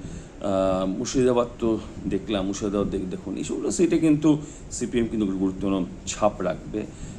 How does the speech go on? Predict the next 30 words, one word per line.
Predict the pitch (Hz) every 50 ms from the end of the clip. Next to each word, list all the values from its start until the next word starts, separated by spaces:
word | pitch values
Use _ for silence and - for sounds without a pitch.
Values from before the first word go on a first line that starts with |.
| - - -
নয়তো | 92 95 117 139 - 147
জিতবে | 131 131 131 123 - - 143 143
বা | 131 123
সেকেন্ড | - - 95 98 98 95
পজিশনে, | - 85 82 - 87 87 82 - - -
এমনও | - 95 92 101 104
হতেও | 101 - 90 85 104 120 - -
পারে। | - - - - - - - - - - - - - - - - - - -
সুতরাং | - - - 117 120 120
সিপিএম | 117 - - 101 - 113 120 123 123 110 - - - - - - 98 95 90
জিরো | 104 113 107 117 120
আর | 117 113 - -
থাকবে | - 104 98 90 90 120
না, | 143 151
এটা | - 110 - 110
আশা | 95 - - 107
করা | 101 107 107 101
যায়। | 110 147 165 170 - - - - - - -
অন্তত | - 113 123 - - -
একটা | 139 117 - - - - 113
সিট | - - 120 113 -
হলেও | - 113 113 135 -
সিপিএম | - - 101 - - 107 104 101
জিততে | 87 95 92 - - -
পারে | 95 - 87 85 - 139 139
বা | 127 117 101
জিতবে, | 95 120 113 104 92 90 123
এটা | - - - 113 98
কিন্তু | 101 101 107 -
আশা | - - - - -